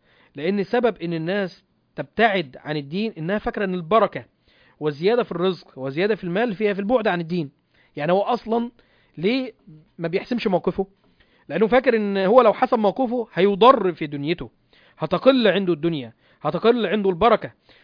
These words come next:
ففاكر إن الدين سيفسد عليه الدنيا. فربنا بيقول لك: "لا، بالعكس، أنت فاهم غلط. ده أنت لو اتقيت ربنا، ربنا هيفتح عليك بركات من السماوات والأرض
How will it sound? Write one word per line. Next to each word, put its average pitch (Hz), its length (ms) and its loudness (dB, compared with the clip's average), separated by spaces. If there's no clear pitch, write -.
ففاكر 214 340 0
إن 220 60 2
الدين 220 300 -4
سيفسد 214 520 0
عليه 190 340 0
الدنيا. 185 460 -4
فربنا 170 360 0
بيقول 208 160 2
لك: 220 120 0
"لا، 254 140 2
بالعكس، 240 360 -2
أنت 175 140 -10
فاهم 214 200 -2
غلط. 208 360 -4
ده 151 100 -4
أنت 175 160 -4
لو 185 160 6
اتقيت 202 460 -2
ربنا، 269 460 4
ربنا 170 340 0
هيفتح 180 380 -4
عليك 175 180 -4
بركات 160 600 -2
من 139 100 -6
السماوات 143 540 -4
والأرض 190 400 0